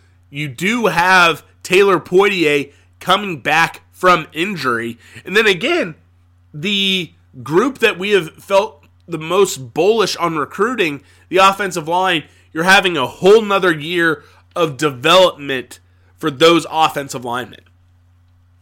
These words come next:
Now, I think the numbers would tell you, the numbers would show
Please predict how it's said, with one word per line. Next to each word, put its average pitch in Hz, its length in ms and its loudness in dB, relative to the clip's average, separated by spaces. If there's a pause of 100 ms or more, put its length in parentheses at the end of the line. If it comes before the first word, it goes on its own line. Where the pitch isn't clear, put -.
(920)
Now, 180 380 2
I 180 200 -2
think 277 320 -6
the 208 160 -8
numbers 214 960 -2 (180)
would 170 360 0 (200)
tell 185 260 2
you, 208 260 -4
the 175 200 -2
numbers 196 640 -2
would 160 200 -4
show 170 680 0